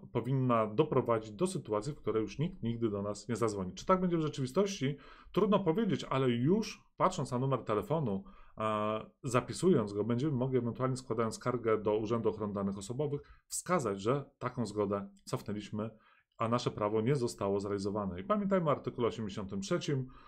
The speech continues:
Ogólnego Rozporządzenia o Ochronie Danych Osobowych, który wyraźnie wskazuje, e, że grozi za to odpowiedzialność ta z wyższej półki, czy do dwudziestu milionów euro lub czterech procent obrotu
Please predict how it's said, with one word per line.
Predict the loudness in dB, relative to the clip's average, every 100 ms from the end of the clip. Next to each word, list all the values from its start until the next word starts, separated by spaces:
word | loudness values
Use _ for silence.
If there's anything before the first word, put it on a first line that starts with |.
| -8
Ogólnego | -2 2 2 4 2
Rozporządzenia | 0 -2 0 0 0
o |
Ochronie | -2 -4 -2
Danych | -2 -2 -4
Osobowych, | -4 -2 -2 -2
który | -2 2
wyraźnie | 4 2 0
wskazuje, | -6 -6 -2 -2 -2 -8 _ _
e, | -12 -10
że | -6 -2
grozi | -2 0
za | -2 -2
to | -4
odpowiedzialność | -8 -6 -2 -2 -2 -4 -8 -18 _ -6
ta | -6 -6
z | -12 -4
wyższej | -2 -2 -2
półki, | -2 -4 -4 -8
czy | -4
do | -2
dwudziestu | -2 -4 -4 -2
milionów | -2 -4 -8 -18 _ _ _
euro | -2 0 2 0 0
lub | -2 -2
czterech | -4 -2 -2
procent | 0 -2 0 -4 -6 -14 -12 -10 -6
obrotu | -4 -2 -2 -4 -6